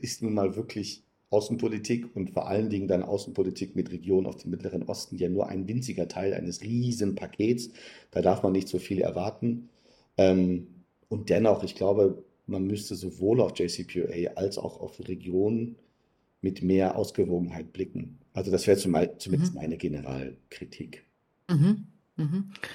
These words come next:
Speaker 2: Andererseits, also wie ich ja schon gesagt habe, finde ich das, ähm, auch wohltuend, dass es eine klare Benennung gibt,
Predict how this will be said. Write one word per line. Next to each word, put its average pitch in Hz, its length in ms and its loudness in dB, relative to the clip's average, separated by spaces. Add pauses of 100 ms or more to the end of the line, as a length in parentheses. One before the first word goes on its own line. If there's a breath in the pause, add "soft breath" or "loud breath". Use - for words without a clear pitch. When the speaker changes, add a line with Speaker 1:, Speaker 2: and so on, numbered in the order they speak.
(160 loud breath)
Speaker 2:
Andererseits, 156 580 10
also 147 240 4
wie 151 60 2
ich 156 60 2
ja 160 100 4
schon 151 140 4
gesagt 143 200 4
habe, 156 120 2
finde 156 160 6
ich 156 80 2
das, 143 320 -4
ähm, 143 440 6
auch 139 380 2
wohltuend, 156 920 4
dass 135 140 4
es 139 320 -2 (920 loud breath)
eine 170 60 6
klare 165 280 8
Benennung 147 440 8
gibt, 135 420 -2